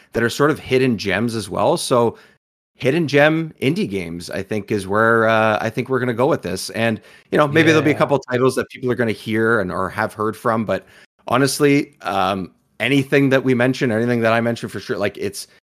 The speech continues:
Speaker 1: it's like a must play, whether you've heard about it or not. So, yeah,
Speaker 2: Okay.
Speaker 1: indie hidden gems.
Speaker 2: Yeah, uh, one of mine, I, I feel like is a hidden gem because not a lot of people talk about it, but it was, uh, one of those Xbox Live games of the cold. But God damn it, I'm gonna talk about it anyway because people, people need to know all about it. But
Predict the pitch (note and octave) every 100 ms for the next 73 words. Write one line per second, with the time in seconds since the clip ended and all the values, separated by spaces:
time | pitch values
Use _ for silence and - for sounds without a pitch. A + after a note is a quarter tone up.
0 | - G#2 C3 C#3+ A2 A2+ A#2 - - A2+
1 | F#2 F#2 F#2 F#2 - G#2 F#2+ F2+ F2+ F2
2 | E2 D2+ C#2 - - D2+ B1+ - _ _
3 | _ _ - E3 - B2+ C#3 D3+ D#3 D#3
4 | B2 F3 B2 - - _ _ D3 B2+ -
5 | C#3 - F3 D3 B2+ C#3 C#3 B2 A#2+ -
6 | - C3 B2+ A#2+ - B2+ A#2+ A#2 - -
7 | _ _ _ _ _ - B2 B2 B2 A#2
8 | A#2+ A#2+ A#2 A#2 A#2 B2 A2+ A2+ - -
9 | A#2+ A#2+ A#2 A#2+ A2+ A#2 A#2+ C3 C#3 A2
10 | A2 A2+ A2+ - A#2+ A2 A2 A#2+ A2+ G#2+
11 | A#2+ - A#2 A2+ A2+ A2+ A2+ A#2 A#2 A#2
12 | A2 A#2+ A2+ C3 - _ _ _ _ -
13 | - A#2 A2 A#2 A#2 A2+ G#2+ A#2+ A2+ A#2
14 | A#2 B2 A#2 A2+ A2+ A#2 A2+ - C3 B2+
15 | A#2+ B2 - B2 A2+ - A#2 A2 A2 A2
16 | A#2 A2+ A2 A2+ A2+